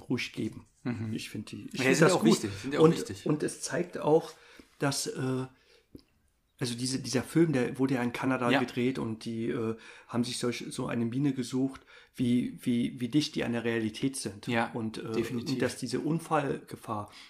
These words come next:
Speaker 1: die eben, oder der Unfall, der das ausgelöst hat, dass der nicht an den Haaren herbeigezogen ist. Ich find, äh, das muss ich einfach einschieben gleich hier, wie da mit der Mine umgegangen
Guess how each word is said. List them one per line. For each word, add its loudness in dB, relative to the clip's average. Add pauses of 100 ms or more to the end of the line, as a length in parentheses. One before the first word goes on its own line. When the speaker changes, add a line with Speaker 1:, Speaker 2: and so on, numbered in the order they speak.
(140)
Speaker 1:
die -4
eben, -6
oder -6
der -6
Unfall, -2
der 2
das -4
ausgelöst -2
hat, -8
dass -8
der -2
nicht -2
an -2
den -2
Haaren 2
herbeigezogen -6
ist. -12 (960)
Ich -8
find, 2
äh, -10
das -8 (420)
muss -8
ich -10
einfach -6
einschieben -2
gleich -6
hier, -2 (840)
wie 2
da 6
mit 2
der 6
Mine 8
umgegangen -2